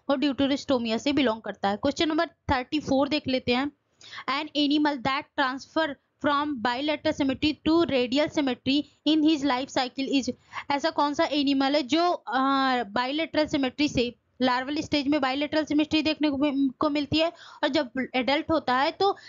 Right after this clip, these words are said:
radial symmetry, कौन सी radial? pentamerous symmetry देखने को मिलती है। वो कौन सा animal है? hydra, ovilia, starfish या sponges? तो इसमें से कौन सा option स-, correct हो जाएगा? option number सी दे-, correct हो जाएगा। किस में देखने को मिलता है? starfish में।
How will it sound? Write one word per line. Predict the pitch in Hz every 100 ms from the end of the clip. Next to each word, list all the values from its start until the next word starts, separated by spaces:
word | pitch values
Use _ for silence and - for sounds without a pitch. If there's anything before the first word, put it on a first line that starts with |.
| -
radial | 269 285 285 320
symmetry, | 311 269 233 247
कौन | 269 277
सी | 285
radial? | 311 302 339
pentamerous | 339 262 262 294 285 262
symmetry | - 254 - 277
देखने | 262 262 240
को | 240
मिलती | 226 220
है। | 233
वो | 269
कौन | 302 277
सा | 311
animal | 247 262 247 220 214
है? | 202 _ - - -
hydra, | - 262 220 277 302 320
ovilia, | 254 269 254 254 247 269 302 _ -
starfish | 294 - 285 269 - 330 330
या | 311
sponges? | - 262 247 262 254
तो | 285
इसमें | 285 277 302
से | 311
कौन | 302 285
सा | 302
option | 285 - 285 -
स-, | - 180 226
correct | - 277 -
हो | 269
जाएगा? | 262 285
option | 311 - 277
number | 269 330 427 _ - -
सी | - - 311
दे-, | 311 262 247
correct | 277 262 -
हो | 254
जाएगा। | 240 233 285
किस | - 285
में | 294
देखने | 302 294
को | 302 302
मिलता | 233 -
है? | 285 330 403 _ _ 285
starfish | - 269 254 - 277 240
में। | 226